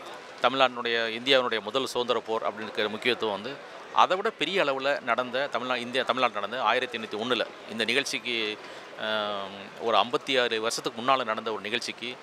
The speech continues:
ஒரு மரியாதை இல்ல. வெளியில யாருக்குமே தெரியாது. இந்தியா வரைக்கும் பாத்தீங்கன்னா,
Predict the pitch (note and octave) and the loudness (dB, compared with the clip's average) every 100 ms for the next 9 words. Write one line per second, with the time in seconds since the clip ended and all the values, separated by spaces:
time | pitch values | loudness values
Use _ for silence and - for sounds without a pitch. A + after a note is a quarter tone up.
0 | - - - - G#2 A2 C3 C3+ A#2 G#2 | -16 -16 -8 -6 2 4 6 4 2 -2
1 | G#2+ G#2+ A2+ C#3+ E3 C#3+ D3 D3+ C3+ A2+ | -2 -2 -2 0 2 2 0 -6 -4 -2
2 | F#2+ G2+ C3 B2+ A2 A#2+ B2+ A#2 A#2 A2 | -2 2 4 4 2 -2 -2 -2 -2 -2
3 | A#2+ | -8